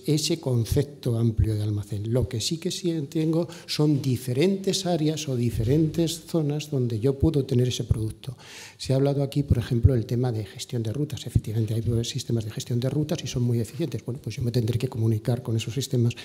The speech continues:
de gestión de rutas, pero yo tengo que tener el control, tengo que tener esa supervisión global, de, porque sí, eh, particularmente si ese, mm, esa mercancía me pertenece. Entonces, ¿Dónde empezamos nosotros en, con este control?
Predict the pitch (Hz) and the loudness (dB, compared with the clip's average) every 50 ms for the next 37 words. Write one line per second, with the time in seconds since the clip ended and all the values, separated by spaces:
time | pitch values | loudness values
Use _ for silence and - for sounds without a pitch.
0 | - - - - - - - 127 - - 127 - - 127 120 123 123 131 123 131 | -16 -16 -18 -18 -10 -4 -2 -2 0 0 -2 2 4 4 6 6 6 6 4 4
1 | 131 127 151 135 - - - - - - - - 139 127 127 120 113 131 131 - | 2 2 2 2 2 0 -6 -16 -16 -4 2 4 4 6 6 6 6 4 4 6
2 | 147 139 139 131 - - 117 - 113 110 110 113 110 110 - 113 110 104 - - | 6 6 6 6 4 4 2 2 2 0 2 0 0 0 0 0 0 0 0 0
3 | 110 101 - - 127 117 120 - 127 - 120 113 117 117 117 107 - 127 - - | -2 0 2 0 2 2 2 0 2 2 4 4 4 4 4 2 0 -2 -4 -4
4 | 139 113 - 107 117 110 113 - - 135 123 123 113 123 120 123 131 127 135 139 | -4 -2 -2 0 2 2 0 2 4 6 6 6 8 8 8 8 8 6 4 4
5 | 131 - - - - - - - 117 113 110 107 113 127 - - - 113 - 147 | 0 -4 -12 -18 -18 -4 0 2 4 4 4 4 2 0 -4 -6 -2 4 4 6
6 | - - - - 135 127 - - - 147 135 139 165 - - 120 117 117 - - | 6 4 2 0 -2 -2 -2 -2 0 2 2 2 2 0 0 0 0 0 -2 -4
7 | 123 117 120 117 131 135 120 131 135 127 127 131 127 - - - 135 127 127 - | -4 0 0 2 4 4 4 4 2 2 0 -2 -4 -4 -2 0 0 0 0 2
8 | - 143 131 - - - 139 135 139 - - - - - - _ - 127 113 110 | 2 2 2 2 2 0 0 0 0 -6 -16 -18 -20 -20 -20 _ -4 -2 0 0
9 | 110 110 110 107 104 - - - 120 - 131 127 120 113 107 113 107 107 104 - | 0 0 0 -2 -4 -4 -2 -2 0 0 2 2 0 0 0 -2 -4 -4 -4 -4
10 | - 120 104 110 113 107 - - 98 - - - 95 98 - - - - 110 - | -4 -2 0 0 0 0 0 -2 -2 -2 -4 -14 -14 -14 -14 -16 -16 -16 -18 -18
11 | - - - - - - - - - 151 147 135 110 120 120 110 107 - - - | -18 -18 -18 -16 -16 -16 -8 2 6 6 6 6 6 4 0 -2 -2 -6 -10 -12
12 | - - - - - - - - - - _ _ _ _ - 131 117 156 170 175 | -16 -20 -20 -20 -20 -20 -20 -20 -20 -20 _ _ _ _ -8 -2 0 0 2 2
13 | 175 170 170 165 160 160 - 143 - - 156 147 143 147 123 127 127 135 123 - | 2 0 2 2 4 6 6 6 6 6 2 4 4 4 2 2 2 0 0 2
14 | - 151 151 - 127 120 113 - - - 117 117 123 - 131 120 123 123 - - | 0 0 0 0 -2 -2 -4 -4 -4 -4 -4 -2 -2 -2 -2 -2 -2 -4 -4 -6
15 | 139 127 135 123 127 123 147 147 135 113 | -6 -6 -4 -4 -4 -2 -2 0 0 0